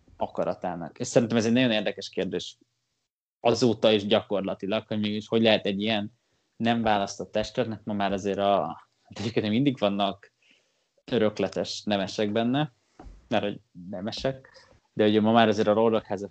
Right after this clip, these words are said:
főleg ilyen, ilyen é-, é-,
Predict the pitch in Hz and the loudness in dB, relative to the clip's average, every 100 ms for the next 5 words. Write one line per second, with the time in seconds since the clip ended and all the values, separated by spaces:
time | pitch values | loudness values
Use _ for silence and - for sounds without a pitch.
0 | - 107 104 98 98 92 98 95 101 104 | -4 0 2 2 0 -6 -6 -6 -6 -8
1 | 104 _ _ _ - _ - - _ - | -8 _ _ _ -20 _ -20 -20 _ -18
2 | - - - - - - - _ _ _ | -14 -12 -12 -12 -14 -18 -20 _ _ _
3 | - 117 104 107 107 101 - _ - 127 | -4 -2 0 0 0 -2 -6 _ -4 -4
4 | - - - | -4 -6 -6